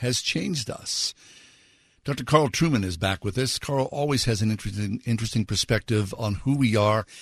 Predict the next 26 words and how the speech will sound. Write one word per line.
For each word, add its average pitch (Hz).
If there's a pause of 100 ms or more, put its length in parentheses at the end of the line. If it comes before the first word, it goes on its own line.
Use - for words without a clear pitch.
(140)
as 95
believers 117
in 104
Christ, 123 (240)
especially 156
viewed 120
through 110
a 95
cultural 117
lens. 113 (540)
His 127
newest 147
book, 117 (160)
which 117
we 117
love, 113
is 110
called 110
The 104
Rise 117
and 107
Triumph 117
of 104
the 101
Modern 104
Self, -